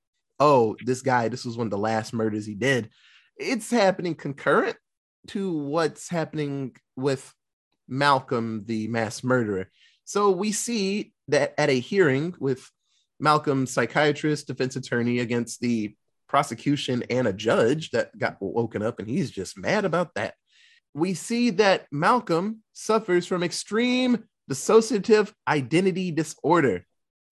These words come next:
and he has eleven distinct personalities in his head. And you're like, "Huh, okay. Oh, oh, shit."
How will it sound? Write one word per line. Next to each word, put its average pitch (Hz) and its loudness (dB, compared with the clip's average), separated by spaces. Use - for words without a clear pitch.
and 117 -2
he 214 0
has 143 -2
eleven 175 0
distinct 160 -4
personalities 117 0
in 113 -4
his 104 -6
head. 151 2
And 185 -4
you're 180 0
like, 147 0
"Huh, 262 2
okay. 262 -4
Oh, 170 6
oh, 101 -8
shit." - -6